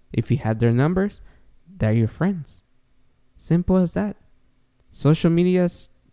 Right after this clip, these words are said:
so fake. Don't take it too personal. And by the way,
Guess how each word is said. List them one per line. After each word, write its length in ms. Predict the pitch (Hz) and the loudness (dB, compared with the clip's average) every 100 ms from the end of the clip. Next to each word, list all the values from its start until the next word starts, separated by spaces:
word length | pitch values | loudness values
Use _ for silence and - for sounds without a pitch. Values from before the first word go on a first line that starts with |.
| _ | _
so 200 | - 160 | -6 -2
fake. 420 | 175 - 330 - - | -2 -2 -4 -6 -6
Don't 200 | 156 180 | -6 -2
take 180 | 208 196 | -2 -2
it 100 | - | -2
too 100 | 208 | -2
personal. 560 | - 233 - 302 - - _ _ _ _ _ _ _ _ _ _ _ _ _ _ _ _ _ _ _ _ _ _ _ _ _ _ _ _ - | 0 0 0 -4 -4 -8 _ _ _ _ _ _ _ _ _ _ _ _ _ _ _ _ _ _ _ _ _ _ _ _ _ _ _ _ -8
And 100 | 95 | 2
by 160 | 110 | 4
the 120 | 165 117 | 6 6
way, 220 | 110 | 4